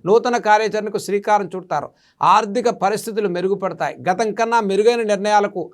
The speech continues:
అవకాశాలు కలిగేటువంటి వారంగా చెప్పుకోవచ్చు. ఇక కన్యా రాశి వారికి ఒక విధంగా జన్మరాశిలో చంద్రశుక్రులు, సప్తమ శనైశ్వరుడు సంచారంలో ఎటువంటి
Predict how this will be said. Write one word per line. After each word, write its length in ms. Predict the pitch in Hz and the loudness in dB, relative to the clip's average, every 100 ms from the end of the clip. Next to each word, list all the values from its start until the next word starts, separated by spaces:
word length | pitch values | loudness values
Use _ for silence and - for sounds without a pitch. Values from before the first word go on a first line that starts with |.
| 156 | -2
అవకాశాలు 500 | 165 202 202 202 175 | -2 -4 -4 -6 -6
కలిగేటువంటి 460 | 175 170 170 160 160 | -6 -8 -8 -6 -4
వారంగా 260 | 156 147 139 | -4 -6 -10
చెప్పుకోవచ్చు. 420 | 131 _ 135 - _ _ _ _ _ - 226 | -14 _ -18 -18 _ _ _ _ _ 0 4
ఇక 160 | 233 208 | 4 2
కన్యా 180 | 226 240 | 2 4
రాశి 180 | 240 196 240 | 4 4 2
వారికి 200 | 240 208 | 2 -2
ఒక 40 | 190 208 | -2 0
విధంగా 340 | 226 220 214 202 - _ _ 151 156 | 2 4 4 2 -2 _ _ -2 0
జన్మరాశిలో 580 | 196 226 233 196 220 185 | 2 4 4 4 0 -2
చంద్రశుక్రులు, 560 | 208 220 202 208 220 226 185 | -2 -2 -2 -2 -2 -2 -2
సప్తమ 260 | 190 220 220 | -4 -6 -4
శనైశ్వరుడు 420 | 202 220 - 208 185 | -4 -4 -4 -4 -6
సంచారంలో 540 | 185 202 196 202 214 180 - _ _ 165 185 | -2 0 0 2 0 0 -8 _ _ -2 4
ఎటువంటి 540 | 233 247 254 240 254 | 4 4 0 -2 -2